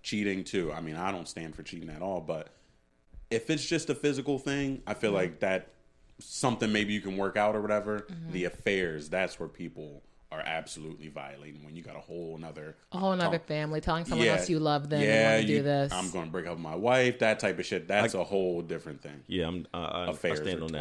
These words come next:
Speaker 3: too.
Speaker 1: totally
Speaker 3: Yeah.
Speaker 1: different. Yeah.
Speaker 2: Yeah.
Speaker 3: That is different. But, um, yeah, I, I, I think I'm, honestly, I think I could, if, if, if I had a wife, I think her, her boyfriend could drop her off. I'd be like, I wave to him.
Speaker 1: <laughs> What if he was a
Speaker 3: How's it
Speaker 1: cool, what if he
Speaker 3: going?
Speaker 1: wanna come in the house?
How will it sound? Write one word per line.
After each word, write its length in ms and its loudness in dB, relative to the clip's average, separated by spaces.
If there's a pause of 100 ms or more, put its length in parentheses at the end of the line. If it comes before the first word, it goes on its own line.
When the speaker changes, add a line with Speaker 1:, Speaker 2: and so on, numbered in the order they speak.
Speaker 3:
too. 80 -2
Speaker 1:
totally 160 -2
Speaker 3:
Yeah. 60 0
Speaker 1:
different. 340 -8
Yeah. 160 -8
Speaker 2:
Yeah. 280 -6
Speaker 3:
That 140 0
is 120 2
different. 320 -6 (880)
But, 140 2
um, 180 4
yeah, 320 4 (140)
I, 80 6
I, 40 0 (120)
I 60 6
think 200 0
I'm, 260 2
honestly, 400 4
I 60 4
think 160 2
I 60 4
could, 240 2 (680)
if, 240 -2
if, 260 -2
if 160 -2
I 80 8
had 160 8
a 60 8
wife, 440 4 (680)
I 100 0
think 180 2
her, 280 4 (160)
her 100 4
boyfriend 380 4
could 80 2
drop 220 6
her 100 4
off. 160 4
I'd 100 0
be 60 -6
like, 560 -12 (180)
I 80 4
wave 300 8
to 140 6
him. 120 2 (240)
Speaker 1:
<laughs> 120 -6 (580)
What 100 2
if 80 4
he 80 8
was 100 6
a 20 4
Speaker 3:
How's 160 8
it 60 6
Speaker 1:
cool, 100 10
what 60 8
if 40 10
he 20 8
Speaker 3:
going? 80 6
Speaker 1:
wanna 140 6
come 140 2
in 60 2
the 60 4
house? 300 0